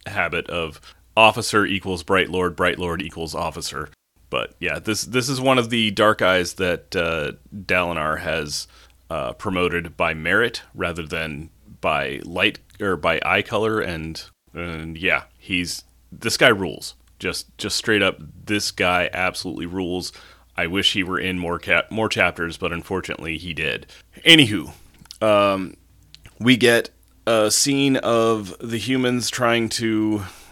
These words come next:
advance down to the pillar room, uh, and they're doing a really, really good job. They've figured out how to counter the, um, storm, the, the lightning guys, the lightning guys. Uh,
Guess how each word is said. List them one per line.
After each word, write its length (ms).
advance 480
down 340
to 300
the 100
pillar 280
room, 400
uh, 440
and 180
they're 120
doing 280
a 140
really, 340
really 240
good 180
job. 400
They've 220
figured 340
out 180
how 280
to 340
counter 680
the, 520
um, 460
storm, 720
the, 160
the 160
lightning 340
guys, 420
the 80
lightning 320
guys. 340
Uh, 380